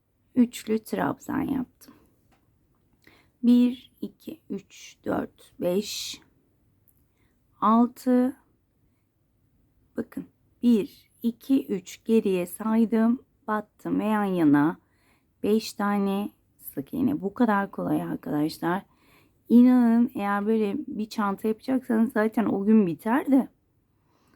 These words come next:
Bir bluzu falan iki günde bitirebilirsiniz. Çünkü yapımı o kadar keyifli ki ben diğer parçayı çok böyle hiç sıkılmadan severek ördüm. Bir, iki, üç, dört, beş,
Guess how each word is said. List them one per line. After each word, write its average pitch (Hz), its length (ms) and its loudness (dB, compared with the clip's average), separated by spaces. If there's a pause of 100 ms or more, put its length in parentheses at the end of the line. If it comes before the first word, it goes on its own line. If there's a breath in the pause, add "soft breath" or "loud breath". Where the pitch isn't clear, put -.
(200)
Bir 220 200 2
bluzu 247 420 6
falan 247 320 0
iki 254 280 -4
günde 208 340 0
bitirebilirsiniz. 208 960 -4
Çünkü 233 280 0
yapımı 208 420 2
o - 220 -10
kadar 233 420 0
keyifli 208 560 -6
ki 214 260 0 (400 soft breath)
ben 240 260 6
diğer 247 340 4
parçayı 226 560 -2
çok - 320 -16
böyle 220 180 2
hiç 247 200 -2
sıkılmadan 254 800 2
severek 208 540 0
ördüm. 139 400 -6 (1080)
Bir, 240 440 0 (100)
iki, - 500 -12
üç, - 520 -12
dört, 220 320 0 (800)
beş, 240 460 2